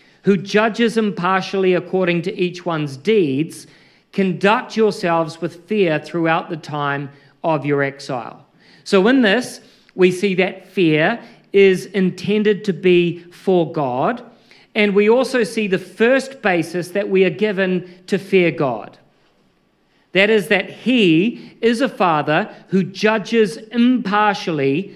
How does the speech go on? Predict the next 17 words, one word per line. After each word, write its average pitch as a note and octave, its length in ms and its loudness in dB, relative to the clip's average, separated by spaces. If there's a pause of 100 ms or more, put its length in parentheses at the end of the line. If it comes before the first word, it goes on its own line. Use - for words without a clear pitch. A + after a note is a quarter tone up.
(160)
according F#3+ 600 -2
to F#3+ 240 -6
each E3+ 300 -6
one's C#3+ 600 -6 (180)
deeds. C3 640 -4 (1080)
By F3+ 220 2
the G3 80 2
way, E3 340 -2 (240)
uh, E3+ 240 0
I E3 200 2
hope A3 360 0
that G#3 240 -2
we G3 280 2
are F#3 280 -2
those D3 600 -2 (320)
who F3 200 2
take F#3 500 -4